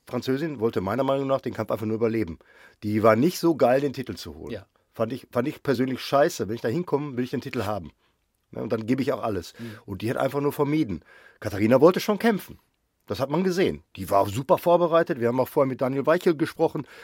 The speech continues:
Speaker 1: ähm, der sie unterstützt hat in der Vorbereitung auch.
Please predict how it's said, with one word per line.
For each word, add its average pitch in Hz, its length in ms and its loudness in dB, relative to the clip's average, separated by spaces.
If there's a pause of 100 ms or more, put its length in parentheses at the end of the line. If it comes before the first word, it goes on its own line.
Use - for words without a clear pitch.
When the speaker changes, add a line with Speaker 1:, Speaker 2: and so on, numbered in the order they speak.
(360)
Speaker 1:
ähm, 120 400 8
der 117 100 4
sie 113 100 -2
unterstützt 127 460 -2
hat 165 140 -2
in 143 180 -6
der 127 80 -4
Vorbereitung 151 600 0
auch. 135 260 0